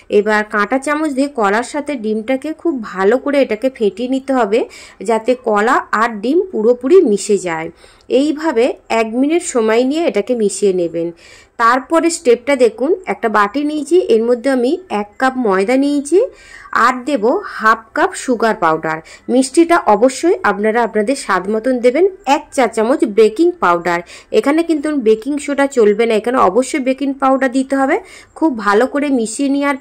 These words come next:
পরে কলা আর ডিমের যে ব্যাটারটা তৈরি করেছিলাম সেটা দিয়ে দিলাম, দিয়ে এর মধ্যে দু থেকে তিন চা চামচ আমি সাদা তেল দিলাম।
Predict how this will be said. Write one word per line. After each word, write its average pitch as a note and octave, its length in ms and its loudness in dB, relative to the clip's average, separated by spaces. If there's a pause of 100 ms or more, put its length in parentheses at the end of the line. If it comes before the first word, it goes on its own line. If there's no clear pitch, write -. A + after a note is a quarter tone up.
পরে A3 280 2 (580)
কলা A#3 340 4 (100)
আর A3+ 160 2 (100)
ডিমের A#3+ 300 -2
যে C#4+ 140 -6
ব্যাটারটা A3 440 -4
তৈরি B3+ 280 0
করেছিলাম C#4 440 -4
সেটা A#3 300 -2
দিয়ে A3 280 0
দিলাম, C#4 340 0 (500)
দিয়ে B3+ 280 4 (420)
এর C4+ 220 4
মধ্যে C4+ 420 2
দু B3 260 -6
থেকে D#4 260 -2 (140)
তিন C4+ 220 0
চা A3+ 200 0
চামচ G#3+ 380 -2 (120)
আমি A#3+ 160 0
সাদা F#3+ 380 -4
তেল G3 260 2
দিলাম। F3 300 -2